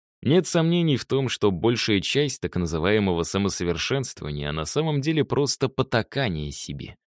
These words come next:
Тип удовольствия, который улучшает лишь определённую часть машины. И то за счёт игнорирования значительно более важных её частей. Моя цель — направить внимание человека на себя в целом,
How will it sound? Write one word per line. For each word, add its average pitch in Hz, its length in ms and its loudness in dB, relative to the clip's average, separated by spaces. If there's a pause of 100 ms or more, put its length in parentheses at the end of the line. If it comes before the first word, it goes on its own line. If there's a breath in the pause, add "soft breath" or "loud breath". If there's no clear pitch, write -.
(320)
Тип 165 260 0
удовольствия, 139 800 2
который 104 380 0
улучшает 107 640 0
лишь 120 260 -2 (200)
определённую 127 840 4
часть 117 480 2
машины. 73 560 -8 (360)
И 165 120 4
то 170 200 4
за 85 140 0
счёт 117 240 -2
игнорирования 107 760 4
значительно 92 680 0
более 95 340 4
важных 85 580 0
её 78 160 -4
частей. - 520 -10 (600)
Моя 147 300 4
цель — 160 320 0
направить 123 560 2
внимание 101 460 2
человека 95 560 0
на 101 100 4
себя 107 300 4
в 95 60 -10
целом, 85 480 -2